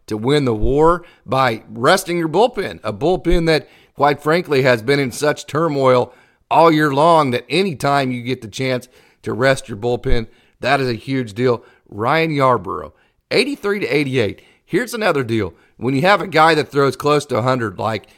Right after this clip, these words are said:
with the type of stuff like Bobby Miller, that's awesome. Right-handed. Then you bring a left-handed flipper in that's averaging eighty-three to eighty-eight. Can you imagine how frustrating that is for the other team's hitters trying to make those adjustments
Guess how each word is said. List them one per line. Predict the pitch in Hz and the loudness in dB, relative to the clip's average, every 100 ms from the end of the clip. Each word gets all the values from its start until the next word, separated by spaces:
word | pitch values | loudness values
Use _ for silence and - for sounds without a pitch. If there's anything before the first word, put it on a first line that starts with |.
| _ | _
with | 107 | -10
the | 107 | -6
type | 135 139 135 | -2 -2 -2
of | |
stuff | - 131 123 | -4 -2 -2
like | 120 107 | -4 -4
Bobby | 110 117 110 | -2 -2 -2
Miller, | 110 107 98 _ _ _ _ _ | -4 -4 -8 _ _ _ _ _
that's | 92 135 175 - | -4 0 0 2
awesome. | 135 135 131 113 | 0 0 -2 -2
Right-handed. | 135 196 147 123 107 120 _ _ _ | 2 2 2 0 -2 -4 _ _ _
Then | 160 | -2
you | 220 | 0
bring | 156 185 165 | 2 2 4
a | |
left-handed | 139 165 165 165 139 | 4 2 4 2 2
flipper | - 143 170 170 | 0 0 2 0
in | 190 180 | 0 -2
that's | 117 | -2
averaging | 131 143 135 131 | 2 2 0 -2
eighty-three | 127 156 135 143 147 | 0 0 -2 -4 -4
to | 135 | -2
eighty-eight. | 135 131 110 147 175 - _ _ _ | -2 -2 0 -2 -2 -10 _ _ _
Can | 151 | -2
you | 151 | 0
imagine | 135 175 185 | 2 2 2
how | 170 143 | 0 0
frustrating | - 143 151 156 175 151 | 0 0 0 -2 -2 -2
that | 139 135 | 0 2
is | 139 175 - _ _ - | 2 0 -4 _ _ -8
for | 123 | -2
the | 139 | 2
other | 151 | 0
team's | 135 151 151 117 | 0 -2 -2 0
hitters | 135 160 147 | 0 0 -2
trying | 143 143 | -2 0
to | 123 | 0
make | 113 131 131 | 0 0 0
those | 139 120 | -4 -4
adjustments | 104 117 127 143 143 | -2 -2 -2 -4 -10